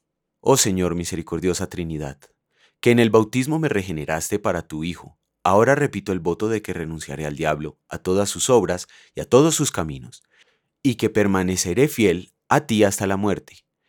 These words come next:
Con este fin, concédeme el poder de tu Espíritu Santo, oh Padre, por los méritos de Jesucristo, mi Salvador, y finalmente dame la corona de la vida, la cual misericordiosamente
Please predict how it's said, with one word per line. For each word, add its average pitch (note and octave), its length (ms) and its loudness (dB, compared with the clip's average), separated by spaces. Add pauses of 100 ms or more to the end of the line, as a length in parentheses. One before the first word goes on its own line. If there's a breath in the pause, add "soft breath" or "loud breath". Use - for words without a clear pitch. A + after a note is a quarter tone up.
(160)
Con F2 160 -6
este F2+ 240 -2
fin, C#3 400 -4
concédeme B2 540 0
el B2+ 80 -4
poder D#2+ 320 -2
de F#2+ 100 -2
tu F2 100 -10
Espíritu B2+ 440 -6
Santo, D2 360 -8
oh - 160 -10
Padre, G#2+ 380 2 (160)
por B2+ 160 2
los D#3 140 0
méritos G#2 380 -2
de F#2+ 100 -4
Jesucristo, F2 720 -8
mi D#2 140 -10
Salvador, C#2+ 540 -6 (360 soft breath)
y A#2 100 -2
finalmente A#2+ 680 2
dame D2 240 -6
la D2+ 140 -6
corona C#2+ 360 -8
de C2+ 80 -10
la C2 140 -8
vida, F2 340 -6 (240)
la D#2+ 140 -10
cual A#2 220 4
misericordiosamente G2+ 1160 -4